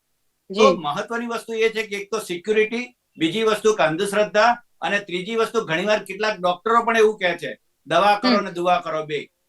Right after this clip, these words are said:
Speaker 2: એટલે ભાઈ,
Speaker 1: જી.
Speaker 2: દવા કરવાની હોત તો હું તારી પાસે આવ્યો છું, દુઆ કરવાની હોત તો તારી પાસે આવવાની ક્યાં જરૂર છે ભાઈ? તું અમને હું લેવા કહે છે? તું દવા કર ને.
Speaker 1: હમ.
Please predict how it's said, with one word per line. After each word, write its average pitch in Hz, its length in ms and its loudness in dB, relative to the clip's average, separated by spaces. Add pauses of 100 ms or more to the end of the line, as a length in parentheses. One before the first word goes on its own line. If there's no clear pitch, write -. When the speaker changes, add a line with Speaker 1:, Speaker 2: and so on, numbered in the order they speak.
(140)
Speaker 2:
એટલે 214 140 -6
ભાઈ, 226 160 -2
Speaker 1:
જી. 196 60 -2
Speaker 2:
દવા 190 260 2
કરવાની 214 340 -2
હોત 220 140 -4
તો 226 160 -2
હું 226 80 -6
તારી 233 220 0
પાસે 220 220 -2
આવ્યો 185 180 0
છું, 175 160 -14
દુઆ 185 220 0
કરવાની 208 320 -4
હોત 220 120 -18
તો 226 80 -10
તારી 208 200 -2
પાસે 220 180 -4
આવવાની 226 260 0
ક્યાં 269 180 -8
જરૂર 226 260 -8
છે 190 140 -14
ભાઈ? 170 120 -12
તું 208 240 -4
અમને 220 180 -6
હું 240 100 -4
લેવા 240 140 0
કહે 190 200 -4
છે? 147 140 -14
તું - 400 -12
દવા 160 280 2
કર 233 160 -2
ને. 247 140 0
Speaker 1:
હમ. 190 140 -2